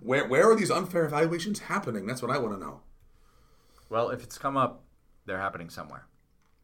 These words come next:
Speaker 1: Probably happening somewhere.
Speaker 2: Mm-hmm.
Speaker 1: So this one, um, w-, one of the major things that this, this one did is, if you remember back in the old days when P E P G was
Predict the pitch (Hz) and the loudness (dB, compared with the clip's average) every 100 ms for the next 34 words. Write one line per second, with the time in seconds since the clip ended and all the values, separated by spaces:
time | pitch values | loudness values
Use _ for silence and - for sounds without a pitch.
0 | _ _ _ - - 98 98 95 107 98 | _ _ _ -18 -10 -6 -4 -4 -6 -6
1 | 87 90 90 85 80 90 95 143 170 170 | -10 -10 -10 -12 -12 -14 -10 -8 -8 -10
2 | - - - - _ _ _ - - - | -20 -20 -20 -20 _ _ _ -20 -20 -20
3 | - _ - - - 139 135 147 170 160 | -20 _ -20 -20 -2 4 6 6 4 2
4 | - - - - - 131 127 123 120 - | 0 -10 -20 -20 -4 0 2 2 -2 -8
5 | - 127 139 175 147 143 135 139 127 - | -8 -2 0 2 2 2 0 -2 -4 -4
6 | 123 123 - 110 - 104 98 98 - - | -4 -4 -6 -6 -4 -4 -2 -4 -6 -2
7 | 127 127 156 147 117 123 113 117 120 131 | 0 2 4 4 4 0 0 4 4 4
8 | 127 127 85 101 104 101 - - - - | 2 0 0 -2 -2 -4 -8 -18 -20 -14
9 | - 107 143 127 120 123 123 117 | -10 -4 -2 -2 -2 -4 -2 -4